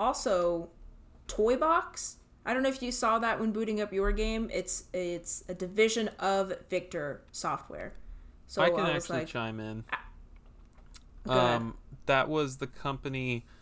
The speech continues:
Speaker 2: after, after they got a couple Harvest Moon games under their belts, that's what they decided to call themselves. Um,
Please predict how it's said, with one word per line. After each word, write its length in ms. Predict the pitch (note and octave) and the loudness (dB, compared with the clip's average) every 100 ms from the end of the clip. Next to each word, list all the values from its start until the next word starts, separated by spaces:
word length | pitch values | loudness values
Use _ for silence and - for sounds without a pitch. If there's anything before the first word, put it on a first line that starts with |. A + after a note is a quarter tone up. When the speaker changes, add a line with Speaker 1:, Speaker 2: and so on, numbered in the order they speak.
| - - - - - | -20 -20 -20 -12 6
Speaker 2:
after, 580 | D3 - F3+ E3+ E3 - - - - - | 6 6 0 0 -2 -4 -20 -18 -16 -2
after 240 | D3+ D#3+ F3+ | 2 2 2
they 80 | |
got 200 | E3+ E3 | 6 8
a 40 | D#3 | 6
couple 300 | - D3+ C#3 | 4 -2 0
Harvest 380 | C#3+ C#3 B2+ - | 4 4 4 -2
Moon 180 | C3 C3 | -2 0
games 260 | C3+ B2+ | 0 0
under 160 | C3 C3 | 0 0
their 140 | C3+ | 0
belts, 500 | A#2+ C3 C3+ - - - | 2 2 2 0 -16 -16
that's 480 | C3+ C3 C3+ - - | -4 2 2 2 -4
what 160 | C#3 C3 | -4 2
they 100 | C3 | 0
decided 400 | A#2 - B2 A#2 | 0 2 4 4
to 60 | A2+ | 0
call 240 | - A#2+ | 2 2
themselves. 560 | A#2 - C3 B2 A#2+ - | 2 0 2 4 2 -2
Um, 460 | A#2 A2 A2 A2 | 0 0 0 -4